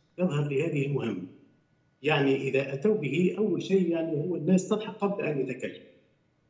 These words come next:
وعندما تضحك الناس يضحك الناس قبل أن يتكلم،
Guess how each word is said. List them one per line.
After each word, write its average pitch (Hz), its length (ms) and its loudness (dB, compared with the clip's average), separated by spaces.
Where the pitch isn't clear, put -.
وعندما 185 400 4
تضحك 220 380 2
الناس 185 560 2
يضحك 151 300 -2
الناس 185 400 0
قبل 160 140 -2
أن 147 180 -2
يتكلم، 180 480 2